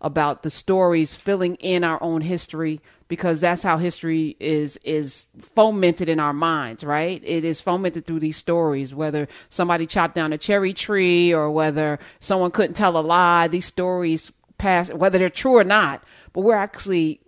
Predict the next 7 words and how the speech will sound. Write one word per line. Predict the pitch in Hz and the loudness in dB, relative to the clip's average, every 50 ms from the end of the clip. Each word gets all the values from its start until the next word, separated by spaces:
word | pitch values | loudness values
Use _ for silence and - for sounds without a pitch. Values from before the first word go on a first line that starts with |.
| _ _ _ | _ _ _
rebuilding | - 156 151 196 226 214 185 151 185 196 202 202 202 170 175 165 156 151 - - | -18 -8 -4 -2 -2 -2 2 4 4 6 6 4 4 2 0 0 0 -2 -2 0
our | 147 156 | 0 0
memory | 160 160 165 175 175 170 160 156 147 139 135 113 - _ _ | 2 2 0 0 0 0 -2 -4 -4 -6 -8 -10 -14 _ _
in | - 156 151 147 | -8 -6 -6 -4
real | 160 165 156 151 | -2 -2 -2 -4
time. | - - 175 156 156 147 139 135 131 | -4 -4 -4 -4 -2 -2 -2 -4 -4
And, | 123 127 135 - | -6 -6 -8 -10